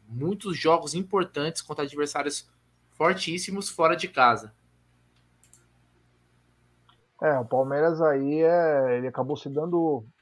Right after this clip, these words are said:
Speaker 2: não mal, né? Mas o campeonato se caminha por um, o crescimento do Corinthians e o Corinthians joga apenas, dentre os cinco, seis lá do topo, joga apenas um jogo fora, né? Então o Palmeiras tem que ajustar principalmente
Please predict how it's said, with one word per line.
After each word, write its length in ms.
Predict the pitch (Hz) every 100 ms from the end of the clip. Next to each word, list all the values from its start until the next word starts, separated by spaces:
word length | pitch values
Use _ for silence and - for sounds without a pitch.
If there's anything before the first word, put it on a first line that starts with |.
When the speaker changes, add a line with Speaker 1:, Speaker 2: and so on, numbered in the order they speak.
| _
Speaker 2:
não 200 | - 214
mal, 360 | 254 190 165 139
né? 240 | 131 165 - _ _ _ _
Mas 180 | 127 127
o 60 | 147
campeonato 520 | 170 170 160 175 170
se 120 | 185
caminha 520 | 175 170 160 165 180
por 160 | 180 190
um, 380 | 190 190 185 - - _ _ _ _
o 60 | -
crescimento 680 | - 170 - 151 156 175 180
do 100 | 165
Corinthians 680 | 165 147 143 190 214 233 214
e 280 | 240 247
o 60 | 254
Corinthians 400 | 202 180 185 202
joga 180 | 185 202
apenas, 460 | 190 202 226 196 - _ _ _ -
dentre 400 | 143 202 196 202
os 200 | 175 -
cinco, 280 | 202 196
seis 360 | 156 - 180 170
lá 120 | 156
do 260 | 160 160 151
topo, 520 | - 165 202 233 220 _ _ _
joga 180 | 151 180
apenas 360 | 180 190 190
um 120 | 180 214
jogo 240 | 202 220
fora, 400 | - 196 170 135
né? 200 | 131 175 - _ _ _ _ _ _
Então 140 | -
o 20 | 123
Palmeiras 340 | 147 165 175
tem 140 | 190
que 80 | 185
ajustar 400 | 196 180 175 185
principalmente 1160 | 185 208 247 262 - 202 160 180 247 240 - 120